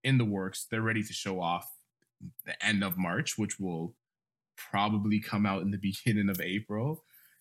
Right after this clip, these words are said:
And I'm sure that they had hoped that this would be a complete surprise, would catch people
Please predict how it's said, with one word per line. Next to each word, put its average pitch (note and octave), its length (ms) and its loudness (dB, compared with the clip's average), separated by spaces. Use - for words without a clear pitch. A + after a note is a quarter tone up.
And A2 100 2
I'm A2+ 100 4
sure D3 300 2
that B2+ 240 2
they G2+ 400 4
had G2 200 2
hoped - 560 -4
that F2 440 -2
this A#2 160 2
would A#2 80 4
be A2+ 120 6
a A2 40 0
complete A2 360 4
surprise, D#2 580 0
would G2+ 160 -4
catch G#2+ 260 0
people G#2+ 420 0